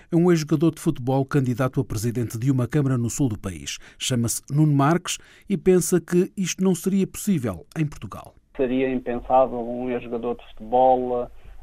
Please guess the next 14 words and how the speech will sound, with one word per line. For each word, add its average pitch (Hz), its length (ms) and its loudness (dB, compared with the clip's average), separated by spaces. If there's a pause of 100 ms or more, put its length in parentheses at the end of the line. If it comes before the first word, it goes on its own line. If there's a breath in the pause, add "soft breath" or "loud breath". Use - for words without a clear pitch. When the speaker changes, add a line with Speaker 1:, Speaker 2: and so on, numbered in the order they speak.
Speaker 2:
eh, 120 160 -8
e 123 140 -2
um 120 260 -4
estrangeiro 139 840 0 (180)
<laughs> - 220 -6
ser 147 160 0
candidato 139 440 0
a - 20 0
uma 139 160 0
presidência 135 420 4
de - 80 2
Câmara 131 300 0
em - 60 -4
Portugal. - 420 -2